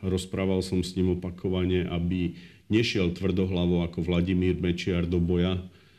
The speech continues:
len s čisto stranickou kandidátkou. Ja som to zbadal na českých voľbách, kedy sa tie strany spojili proti Babišovi. Robert Fico to odmietol, odmietol to vtedy aj Pellegrini, Republika si ide takisto svoje,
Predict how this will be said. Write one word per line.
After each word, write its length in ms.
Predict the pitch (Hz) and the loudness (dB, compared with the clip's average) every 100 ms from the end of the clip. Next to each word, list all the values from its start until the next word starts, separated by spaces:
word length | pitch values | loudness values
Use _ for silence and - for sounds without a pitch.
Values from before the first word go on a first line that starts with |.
| - - | -20 -4
len 220 | 87 90 | 2 2
s 80 | 90 | 2
čisto 320 | - 104 - | -2 -4 -2
stranickou 640 | 87 - 85 87 90 - 90 | -6 -2 0 2 0 0 -2
kandidátkou. 720 | 82 82 87 90 90 - 98 92 | 0 0 2 0 -2 0 2 4
Ja 100 | 90 | 2
som 220 | 98 95 | 0 0
to 80 | 98 | 0
zbadal 400 | 85 92 95 90 | 0 0 2 2
na 160 | 90 | 0
českých 480 | 87 101 - 98 87 | 0 -2 -4 -2 0
voľbách, 460 | 82 87 87 98 95 - - | 2 2 2 0 -2 -6 -4
kedy 240 | 92 87 | 0 0
sa 240 | 87 90 | 0 -4
tie 140 | - 90 | -4 -4
strany 320 | - 87 90 | -4 -2 -2
spojili 480 | 87 - 90 87 90 | -2 -2 2 4 2
proti 320 | 87 95 - | 0 -4 -2
Babišovi. 960 | 85 85 87 85 101 92 104 - - - - - _ 92 | 0 2 0 0 0 0 -2 -6 -20 -20 -20 -20 _ 0
Robert 320 | 113 123 113 | 2 4 2
Fico 320 | - 113 120 | 0 -2 0
to 240 | - 107 107 | 0 2 4
odmietol, 480 | 113 110 110 107 | 4 4 4 2
odmietol 400 | 104 107 101 104 | 4 2 2 0
to 160 | 95 95 | 0 -2
vtedy 320 | - 98 101 | 0 2 4
aj 160 | 95 90 | 2 0
Pellegrini, 560 | 98 104 101 101 98 | 0 2 2 2 4
Republika 640 | 98 98 104 95 98 101 95 | 4 2 0 0 0 0 -2
si 160 | 98 | 0
ide 160 | 90 90 | 0 2
takisto 400 | 95 98 92 101 | 2 0 -2 -4
svoje, 640 | 95 - 90 95 95 95 | -6 -4 -2 2 2 2